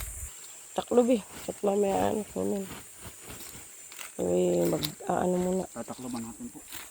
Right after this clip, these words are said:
Speaker 2: Si Mami po ay maghuhulip dito ng, ano yun, eh?
Speaker 1: Pichay.
Speaker 2: Pichay po.
Speaker 1: Ayun, eh.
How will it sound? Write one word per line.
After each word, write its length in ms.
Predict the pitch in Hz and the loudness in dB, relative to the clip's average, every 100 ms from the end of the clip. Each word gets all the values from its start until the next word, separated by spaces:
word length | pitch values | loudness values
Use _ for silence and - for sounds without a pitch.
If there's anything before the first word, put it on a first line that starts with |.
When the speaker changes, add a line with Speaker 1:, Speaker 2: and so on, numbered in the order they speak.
| - - - - - - | -4 -4 -4 -12 -16 -12
Speaker 2:
Si 160 | - 156 | 2 4
Mami 240 | 165 170 | 6 4
po 240 | 156 165 160 | 0 -4 0
ay 80 | |
maghuhulip 560 | 156 151 170 160 156 151 | 0 0 -2 0 0 0
dito 240 | 147 156 | -2 0
ng, 220 | 151 156 160 160 135 - - - - - - - - - - - - | 2 4 4 0 -4 -8 -8 -8 -8 -10 -10 -10 -10 -8 -8 -8 -2
ano 80 | 160 | 0
yun, 240 | 214 233 | 2 0
eh? 60 | 240 - | 0 -2
Speaker 1:
Pichay. 480 | 208 - 269 202 277 | -4 8 10 10 6
Speaker 2:
Pichay 160 | 190 165 | 2 -2
po. 80 | 208 - - - | -6 -6 -8 -4
Speaker 1:
Ayun, 460 | 202 220 226 - | 0 2 2 2
eh. 20 | 254 | 0